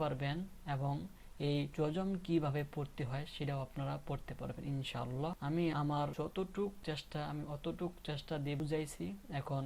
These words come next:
বাকিটা আপনাদের উপরে। আপনারা যদি সম্পূর্ণ ভালোভাবে যদি মন দিয়ে দেখেন এই ভিডিওটা, তাহলে ইনশাআল্লাহ আপনারা এই হরকতের, এই হরকত কিভাবে পড়তে হয়, এই জজম সাকিন কিভাবে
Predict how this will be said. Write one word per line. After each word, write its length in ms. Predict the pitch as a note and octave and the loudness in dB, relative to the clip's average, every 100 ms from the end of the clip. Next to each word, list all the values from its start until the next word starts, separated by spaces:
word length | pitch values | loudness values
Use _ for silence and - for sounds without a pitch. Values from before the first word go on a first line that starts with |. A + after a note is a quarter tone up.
| C#3 - - - C#3+ | -2 -10 -14 -6 -2
বাকিটা 280 | C#3 C#3+ C3+ | -2 -2 -4
আপনাদের 340 | - C#3+ C3+ C#3 | -2 -2 0 -2
উপরে। 200 | C3+ - B2 C3 | -2 -4 -4 -4
আপনারা 260 | - E3 D#3 | -2 0 0
যদি 200 | D3+ C#3+ D3+ F3+ - | 2 2 2 0 -4
সম্পূর্ণ 420 | D#3+ E3 - F#3+ E3+ C#3+ | -2 -2 0 2 2 2
ভালোভাবে 440 | B2+ D3+ D3+ D3+ E3+ | 2 2 2 4 4
যদি 140 | D#3 D3+ C#3+ | 4 2 2
মন 120 | C#3 D3 | 2 2
দিয়ে 140 | D3 C#3+ C#3+ | 2 2 0
দেখেন 240 | C3+ C#3 D3 - | 0 0 -2 -2
এই 80 | C#3+ C3 | -2 0
ভিডিওটা, 420 | C3+ C#3 C#3+ A#2+ D#3 - - - - | 2 2 0 0 -4 -6 -14 -14 -10
তাহলে 180 | - D3 E3 | -4 2 4
ইনশাআল্লাহ 540 | D#3+ - C#3+ C#3 D3 F3+ - - | 4 2 0 2 0 -2 -8 -8
আপনারা 340 | C#3+ - C#3+ D3+ F#3+ - B3+ D3+ | -8 -2 0 2 -2 -8 -4 0
এই 140 | C#3+ E3+ G#3+ A#3 - - - - - - | 2 2 0 -6 -12 -14 -14 -14 -14 -6
হরকতের, 580 | C#3 D3 E3 E3 D#3+ E3+ - - - | -2 0 0 0 0 0 -2 -10 -2
এই 80 | D#3 C#3 | 2 2
হরকত 320 | C3 D3 E3+ - | 2 0 -2 -2
কিভাবে 280 | D#3+ D3 D3 C#3+ | 0 4 4 2
পড়তে 240 | C#3+ - C#3+ | -2 0 2
হয়, 180 | C#3 F3 G3 G#3 C#3+ | 2 2 -2 -2 0
এই 80 | C#3+ C3+ - | 0 0 2
জজম 360 | C#3 C#3+ D3+ F#3 - | 2 4 4 2 -4
সাকিন 320 | C3+ - D3 C#3+ | -4 -2 -2 0
কিভাবে 300 | D3+ C#3 C#3 | 0 2 2